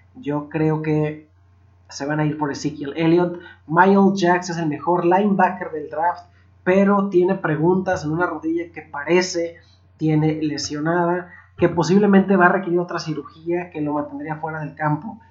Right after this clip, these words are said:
Creo que Miles Jack es un jugador con alto potencial, pero con serias dudas de ser productivo en su primer año por su, eh, eh, rodilla problemática.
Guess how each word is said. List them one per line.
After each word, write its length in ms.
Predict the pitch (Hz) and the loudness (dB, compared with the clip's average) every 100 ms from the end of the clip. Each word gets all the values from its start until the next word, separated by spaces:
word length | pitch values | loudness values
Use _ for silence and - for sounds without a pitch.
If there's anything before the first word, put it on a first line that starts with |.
| _ | _
Creo 180 | - 180 | 0 2
que 100 | 175 | 4
Miles 340 | 156 160 160 156 | 2 2 2 4
Jack 240 | 160 160 | 4 2
es 80 | 156 | -2
un 60 | |
jugador 200 | 156 160 | -4 -4
con 80 | 156 | -6
alto 180 | 156 156 | -8 -10
potencial, 640 | 139 - - 165 175 170 - _ _ _ | -14 -16 -10 -4 -2 -4 -8 _ _ _
pero 520 | 208 226 226 208 202 202 | 4 6 8 4 2 -2
con 200 | 151 143 | -2 -2
serias 640 | - 196 208 214 214 - | 0 2 4 4 2 -6
dudas 560 | 180 165 165 156 151 156 | -2 2 2 2 -2 -4
de 60 | 131 | -12
ser 220 | 156 151 | -12 -12
productivo 600 | 170 151 - 151 151 151 | -10 -10 -6 -4 -2 -4
en 100 | 156 | -6
su 100 | - | -12
primer 300 | 139 139 147 | -16 -8 -6
año 320 | 151 147 147 - | -6 -6 -10 -10
por 260 | 147 147 - _ _ _ | -10 -10 -12 _ _ _
su, 540 | - 147 147 151 147 - 135 | -12 -6 -4 -4 -6 -14 -12
eh, 400 | 139 135 135 - _ _ _ | -10 -10 -12 -20 _ _ _
eh, 460 | 143 139 135 - - _ _ _ - | -10 -8 -8 -10 -16 _ _ _ -4
rodilla 480 | 165 151 156 151 151 | -2 4 4 4 2
problemática. 840 | 147 147 139 151 151 143 - - | -2 0 2 2 0 -8 -12 -16